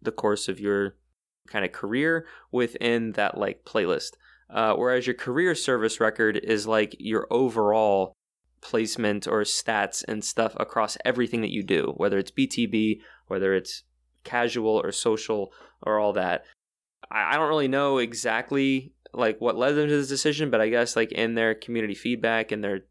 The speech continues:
play testing, like, matches were getting too reliant on, like, the, the only the matches that you played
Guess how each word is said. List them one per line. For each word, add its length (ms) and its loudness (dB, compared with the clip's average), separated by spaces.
play 180 -2
testing, 600 -2
like, 460 0
matches 600 -2
were 100 -4
getting 380 -4
too 240 -4
reliant 680 0
on, 200 -2
like, 240 0
the, 160 -4
the 300 -4
only 280 0
the 100 2
matches 420 -4
that 120 0
you 120 -6
played 560 -2